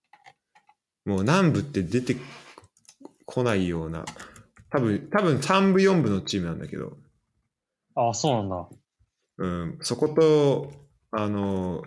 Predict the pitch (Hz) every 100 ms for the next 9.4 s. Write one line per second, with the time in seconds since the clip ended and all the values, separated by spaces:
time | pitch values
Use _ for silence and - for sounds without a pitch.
0 | - _ _ _ - - - 104 - 127
1 | 110 101 101 127 175 175 170 151 151 147
2 | 143 151 160 160 147 147 123 123 98 98
3 | - 123 123 - - - - _ _ 139
4 | - 135 180 185 156 101 113 101 - -
5 | _ - _ _ - - 104 117 95 -
6 | - - 113 185 170 139 120 123 110 95
7 | 92 92 - - - _ _ _ _ _
8 | _ _ _ _ _ - 98 92 117 123
9 | 139 104 85